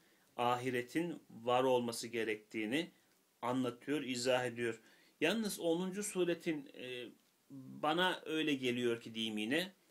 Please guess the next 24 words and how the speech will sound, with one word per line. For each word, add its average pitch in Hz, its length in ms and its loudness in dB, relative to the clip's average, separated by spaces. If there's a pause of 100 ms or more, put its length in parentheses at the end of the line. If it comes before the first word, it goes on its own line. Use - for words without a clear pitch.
Allahu 127 460 4
alem 127 320 2
kaydıyla 113 440 0
söyleyeyim, 120 520 -2 (340)
şöyle 202 460 2
bir 165 100 0
farkı 147 520 -2
var 123 340 2
diğer 131 420 2 (260)
dokuz 135 260 -2
suretten. 131 840 -2 (840)
Sanki 214 500 0
burada 202 440 0 (340)
şu - 240 -10
izah 143 440 2
ediliyor. 107 500 -2 (600)
Önceki 180 380 2
suretlerde 185 800 0
hep 185 220 -8
dünyanın 170 380 0
faniliği 165 640 2
anlatıldı, 151 600 -2
geçiciliği 143 680 -2
anlatıldı. 139 840 -2